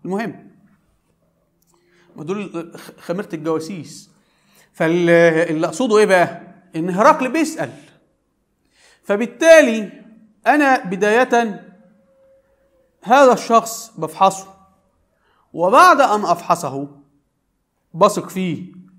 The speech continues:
وبعد ما بثق فيه برضه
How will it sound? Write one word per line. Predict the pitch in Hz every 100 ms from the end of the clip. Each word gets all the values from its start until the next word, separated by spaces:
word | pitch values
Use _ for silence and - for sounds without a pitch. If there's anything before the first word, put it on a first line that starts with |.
| _ _ -
وبعد | 185 233 320 302
ما | 285 311
بثق | 285 269 269
فيه | 294 311 311 - - -
برضه | 170 220 196 196 196